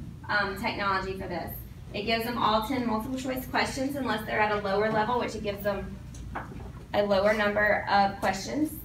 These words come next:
to, uh, start out with. What's great about the pretest is they actually pay attention because they know that they're gonna see the exact same test at the end of the unit. So they really wanna understand what they're looking for when we are studying our units. Um, it shows it one at a time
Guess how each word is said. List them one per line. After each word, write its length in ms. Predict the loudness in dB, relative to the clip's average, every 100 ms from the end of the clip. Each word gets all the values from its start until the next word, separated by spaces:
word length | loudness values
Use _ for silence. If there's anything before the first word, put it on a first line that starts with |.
| -12 -12 -8
to, 240 | -4 0
uh, 280 | 2 2 0
start 200 | 2 4
out 160 | 4
with. 180 | 2 -2 -6 -10 0
What's 200 | 2 4
great 180 | 4 6
about 200 | 6 4
the 60 |
pretest 440 | 0 -2 0 0 0
is 100 | 0
they 140 | 0
actually 380 | 2 2 0 -2
pay 200 | 0 0
attention 360 | 0 -4 -4 -2
because 180 | -2
they 100 | -2
know 160 | -2 -2
that 140 | -2
they're 120 | -4 -4
gonna 200 | -4 -4
see 80 |
the 100 | -4
exact 340 | -4 -4 -6 -6
same 180 | -6 -2
test 420 | 0 0 -2 -10 -12 -12 -10 -6
at 100 | -4
the 220 | -4 2
end 160 | 4 4
of 120 | 2
the 80 | 0
unit. 440 | 2 4 4 0 -10 -14 -14 -14 -14 -16 -10
So 480 | 2 8 8 8
they 200 | 6 4
really 260 | 4 4 4
wanna 200 | 4 0
understand 580 | -2 -4 -4 -4 -4 -4 -2
what 260 | 0 0
they're 220 | 0 0 0
looking 340 | -4 -6 -6
for 200 | -4 -2
when 320 | -2 -4 -2
we 80 | 0
are 200 | 0 0
studying 520 | -2 -4 -2 -4 -6
our 180 | -6 -8
units. 220 | -10 -10 -10 -12 -12 -12 -12 -12 -2
Um, 300 | 4 4 4
it 160 | 0 0
shows 220 | 0 2
it 240 | 0 0
one 180 | 0 2
at 220 | 0 0
a 40 | -2
time 640 | 0 2 2 0 -4